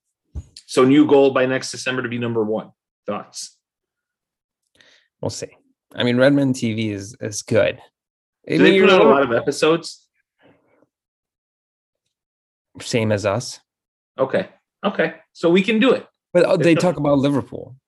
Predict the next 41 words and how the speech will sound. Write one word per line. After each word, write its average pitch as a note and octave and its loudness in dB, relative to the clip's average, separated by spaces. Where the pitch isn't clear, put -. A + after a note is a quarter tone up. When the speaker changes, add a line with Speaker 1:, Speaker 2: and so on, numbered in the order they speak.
Speaker 2:
Like, A#2+ -2
if A#2+ -8
you're D3+ 0
a C#3 0
Liverpool D3+ -4
fan, D#3 -6
it's - -14
Speaker 1:
Yeah, F3 -4
no, C3+ -4
that's C3 -6
true. G2+ -8
I A2 -10
mean, A2+ -6
I A2+ -6
have A#2+ -6
my A#2 -6
Arsenal G2+ -8
podcast. F#2 -12
You're A2 -2
right. - -10
You're G2+ -8
right. C3+ -8
Speaker 2:
Yeah. A#2 0
Speaker 1:
Um, A2 -6
that's A2 -2
true. - -4
Steve F3+ -2
also F3 2
wanted D#3 0
to C#3 -6
point C#3+ -4
out B2+ -6
this C#3 -4
fact C3+ -4
that A#2+ -4
I A#2 -4
almost B2+ -8
lost A#2+ -8
in A2+ -14
translation A2+ -6
here. G#2 -10